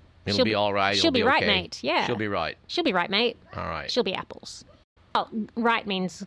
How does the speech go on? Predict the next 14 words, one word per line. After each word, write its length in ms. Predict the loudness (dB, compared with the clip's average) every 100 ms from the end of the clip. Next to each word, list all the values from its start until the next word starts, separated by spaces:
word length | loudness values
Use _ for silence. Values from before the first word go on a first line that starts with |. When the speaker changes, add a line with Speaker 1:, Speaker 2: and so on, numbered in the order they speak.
| 0
Speaker 2:
good. 300 | 4 2 0
You'll 180 | -4 0
be 120 | 0
fine. 420 | 2 0 -2 -8 -18 -20 -20 -8
Speaker 1:
All 60 | -8
right. 220 | -6 -10 -16 _ -18
Speaker 2:
Yeah. 140 | -18 -18 -20 -20 -20 -16 -6
Speaker 1:
And 100 | -2
how 60 |
about 260 | 0 0 2
"Bob's 260 | 2 2 0
your 120 | -4
uncle"? 300 | -4 -6 -10 -12 _ -20 -20 -20 -20 -20 -20 -20 -14
Speaker 2:
Yeah, 500 | -8 -4 -2 -2